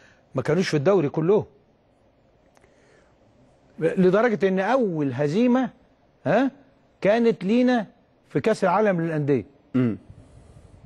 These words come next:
Speaker 2: الأهلي الأكثر تهديفا في المسابقة دلوقتي برصيد تسعتاشر هدف في تمن مباريات بمعدل اتنين فاصل تمانية وتلاتين هدف من مية في المباراة. بصوا الأهلي لسه له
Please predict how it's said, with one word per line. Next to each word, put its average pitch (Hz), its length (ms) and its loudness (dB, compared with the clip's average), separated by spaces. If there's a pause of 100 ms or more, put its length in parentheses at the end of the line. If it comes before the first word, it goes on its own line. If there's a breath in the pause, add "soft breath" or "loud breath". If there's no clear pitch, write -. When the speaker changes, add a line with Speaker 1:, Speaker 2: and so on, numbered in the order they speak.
(560 soft breath)
Speaker 2:
الأهلي 208 320 4
الأكثر 202 340 0
تهديفا 165 640 -2
في 131 80 -10
المسابقة 202 680 0 (140)
دلوقتي 190 580 0
برصيد 165 360 2
تسعتاشر 165 720 -2
هدف 170 320 -2
في 147 120 -6
تمن 175 280 0
مباريات 147 480 2
بمعدل 147 680 0 (560 soft breath)
اتنين 165 540 0 (100)
فاصل 165 380 -2
تمانية 160 380 2
وتلاتين 147 500 0
هدف 156 320 0
من 135 200 2
مية 180 320 4 (180)
في - 160 -2
المباراة. 147 480 2 (720)
بصوا 143 240 -4
الأهلي 160 280 0
لسه 170 320 0
له 165 240 -2